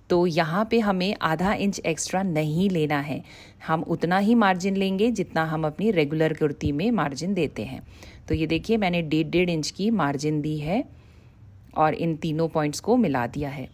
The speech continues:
तो ये जो पीछे का साइड है, इसे हमें रेगुलर कुर्ती की तरह काटना है, इसमें आधा इंच एक्स्ट्रा नहीं लेना है, क्योंकि पीछे की तरफ हम प्रिंसेस लाइन नहीं दे रहे हैं, ये प्लेन बनेगा। अब हम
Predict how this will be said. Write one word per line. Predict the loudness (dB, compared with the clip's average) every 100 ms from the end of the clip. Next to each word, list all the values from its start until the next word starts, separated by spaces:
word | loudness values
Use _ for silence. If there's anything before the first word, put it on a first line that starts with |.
| -6
तो | 0 2
ये | 2
जो | 0
पीछे | -2 -2 0 2
का | 2
साइड | 2 2 2
है, | 0 -2
इसे | -2 -2 -2
हमें | 0 0
रेगुलर | 2 2 4 2 2
कुर्ती | 0 -4 -2 -4
की | -4
तरह | -2 0 0
काटना | 0 -2 0 -4
है, | -2 -4
इसमें | -4 -4 -4 -2
आधा | -2 -2 -2
इंच | -4 -4 -4
एक्स्ट्रा | -6 -4 -2
नहीं | -2 -4 -4 -2 -2
लेना | 0 0 0
है, | -2 -4 -6 -20 -4
क्योंकि | -2 -2 -4
पीछे | -2 0 0
की | 0
तरफ | 0 2 2 0
हम | -4 -2 -2
प्रिंसेस | 0 -2 -2 -4 -2
लाइन | -2 -2
नहीं | 0 0 2 0
दे | 0
रहे | -2 -6
हैं, | -8 -10 -6
ये | 0 0
प्लेन | 2 2 2 2
बनेगा। | 0 0 -4 -8 -12 _ -4
अब | 0 2
हम | 2 0